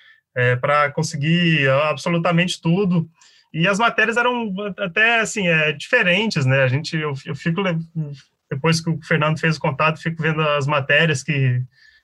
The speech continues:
eu fiz no, no início, assim, é, muitas en-, entrevistas que você liga pro,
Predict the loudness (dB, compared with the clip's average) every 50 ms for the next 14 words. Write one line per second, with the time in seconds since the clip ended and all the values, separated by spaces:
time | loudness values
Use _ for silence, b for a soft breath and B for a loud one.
0 | b _ -4 -4 -2 0 0 2 2 4 4 2 2 2 2 4 4 4 4 4
1 | 4 4 4 2 2 0 -2 -2 -2 -2 -2 -2 -2 0 0 0 0 0 -2 -2
2 | -4 -6 -6 -4 -2 0 0 0 0 0 0 0 0 -2 -4 -8 -12 -16 _ _
3 | _ _ _ _ _ _ _ _ _ _ -6 -4 -4 -4 -4 -4 -2 0 2 2
4 | 2 2 0 -2 -2 -4 -4 -2 -2 -2 -2 -6 -8 _ -2 -2 0 0 0 0
5 | 0 -2 -2 -2 -2 0